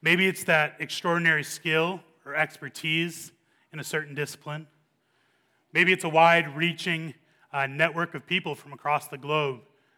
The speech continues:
that you're able to be connected with. Maybe it's a limitless stream of cash. If you're that person, let me know. I'd like to become friends with you. In two thousand one, Jim Collins, uh, wrote his famous book,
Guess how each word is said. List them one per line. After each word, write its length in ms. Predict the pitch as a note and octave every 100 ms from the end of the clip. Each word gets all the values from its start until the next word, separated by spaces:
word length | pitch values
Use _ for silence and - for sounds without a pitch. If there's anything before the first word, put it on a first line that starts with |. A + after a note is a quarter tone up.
| _
that 160 | C3+ -
you're 100 | D3
able 160 | C#3
to 60 | C#3
be 180 | C3 C#3
connected 480 | - C#3 C3+ C#3 B2
with. 240 | A#2+ A#2 _ _ _ _ _ _ _ _ _ _ _ _ _
Maybe 220 | D3+ F3+
it's 120 | F3+
a 40 | E3
limitless 480 | E3 F3 F3+ E3+ -
stream 560 | - - F3 E3+ E3+ -
of 140 | D#3
cash. 640 | - E3 C#3 - - - - _ _ _ _ _
If 100 | C3+
you're 100 | - C#3+
that 180 | C#3
person, 320 | - D3 - B2+
let 200 | B2+ A#2+
me 60 |
know. 240 | C3 B2 A#2 _ _
I'd 60 | -
like 140 | C3
to 60 | -
become 260 | A#2+ C3
friends 260 | A#2 B2+ A#2
with 160 | A#2 B2
you. 140 | A#2 _ _ _ _ _ _ _ _ _ _ _ _ _ _ _ _ _ _ _ _ _ _ _ _ _ _ _
In 140 | E3+ D#3+
two 160 | G#3+
thousand 340 | A#3 A#3+ G3 D#3+
one, 380 | D#3+ D3 C3+ A#2+
Jim 280 | D#3 G3+
Collins, 720 | F3+ - C#3 C3 D3 F3 - - _ _ _ -
uh, 140 | B2+
wrote 200 | C3 D#3
his 180 | D#3 C3+
famous 400 | - D3+ D#3+ -
book, 380 | - C#3+ D3